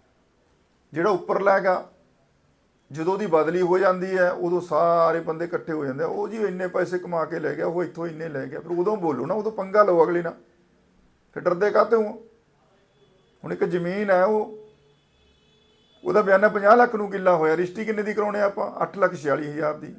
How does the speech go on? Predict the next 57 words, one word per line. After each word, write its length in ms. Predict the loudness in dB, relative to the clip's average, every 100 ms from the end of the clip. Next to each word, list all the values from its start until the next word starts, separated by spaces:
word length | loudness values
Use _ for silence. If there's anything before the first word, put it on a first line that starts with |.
| -20
ਸਟਾਂਪ 380 | -4 0 0 -2
ਕਿੰਨੇ 200 | -6 -4
ਦੇ 80 |
ਲੱਗਣਗੇ? 400 | -4 -2 -2 0
ਅੱਠ 140 | 0 0
ਹਜ਼ਾਰ 240 | -2 -2
ਛਿਆਲੀ, 420 | -2 -6 -6 -6
ਅੱਠ 140 | -4 0
ਲੱਖ 180 | -2 0
ਛਿਆਲੀ 300 | -2 -2 -2
ਹਜ਼ਾਰ 220 | -2 -2
ਤੇ 160 | -4
ਕਿੰਨੇ 260 | -10 -8 -6
ਪਰਸੈਂਟ? 400 | -4 -4 -4 -6
ਸੀ 240 | -8 -10
ਪਰਸੈਂਟ 440 | -10 -6 -2 -2 -4 -8 -10 _ _ _ _ _ _ _ _ _ _ _ -6
ਲੇਡੀਜ਼ 280 | -4 -4 -4
ਦੇ 80 | -2
ਨਾਂ 160 | 0
ਤੇ, 180 | 0 -4
ਬੰਦੇ 320 | -4 -4 -4
ਦੇ 80 | -2
ਨਾਂ 160 | 0 0
ਤੇ 140 | 0
ਅੱਠ 140 | -2
ਪਰਸੈਂਟ, 360 | -6 -6 -4 -4
ਦੋ 180 | -2 -2
ਪਰਸੈਂਟ 280 | -2 -4 -4
ਹੋਰ 200 | -6 -6
ਖਰਚਾ 300 | -6 -6 -6
ਪੈ 140 | -6
ਜਾਂਦਾ। 260 | -8 -12 -14 _ _ _ _ _ _ _ _ _ _ _ _ -4
ਉਹ 100 | -2
ਤੇ 80 |
ਪੰਜਾਹ 300 | 0 4 6
ਹਜ਼ਾਰ 140 | 6 4
ਰੁਪਇਆ 200 | 2 -2
ਕਿੱਲੇ 240 | -2 -2
ਤੇ 120 | -4
ਲੱਗਿਆ। 380 | -6 -6 -8 -12 -14
ਤੇ 160 | -20 -20 -20 _ _ _ _ _
ਸਵਾਦ 340 | 0 6 6
ਤਾਂ 80 | 6
ਤਾਂ 260 | 6 6 6
ਹੈ 60 |
ਵੀ 120 | 2 -2
ਪੰਜਾਹ 360 | 0 4 6
ਹਜ਼ਾਰ, 320 | 6 4 2
ਪੰਜਾਹ 320 | -2 -4 0 0
ਲੱਖ 180 | 0
ਦਾ 120 | -2 -4
ਕਿੱਲਾ 300 | 0 2 2
ਲਿਆ, 160 | 2
ਉਨੇ 240 | -2 -4 -8
ਦੇ 120 | -8
ਸਟਾਂਪ 320 | -6 -6 -6
ਲਾਓ। 280 | -6 -8